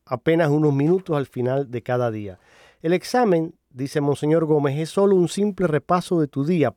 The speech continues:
Pídele al Espíritu Santo que te ayude a reflexionar. ¿Qué bendiciones recibiste?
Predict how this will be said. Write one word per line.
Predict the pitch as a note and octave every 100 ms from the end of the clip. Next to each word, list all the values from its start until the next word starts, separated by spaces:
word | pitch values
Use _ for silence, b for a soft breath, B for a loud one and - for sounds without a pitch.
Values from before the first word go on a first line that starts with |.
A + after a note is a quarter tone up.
| -
Pídele | A#3 B3+ F#3+ C3+
al | B2+ B2
Espíritu | - F3+ F#3+ F3
Santo | - F#3 G3 F#3+ G3 - b b b b b b
que | - C3+
te | C#3+
ayude | C3 D#3 F#3+
a | F3
reflexionar. | D#3 - C3 - A#2+ B2 A#2 A2 _ _ _
¿Qué | G#3+ A#3
bendiciones | A#3 F#3+ D3+ - D3 D#3 C#3+
recibiste? | C3+ - A#2 G#2+ - - E3+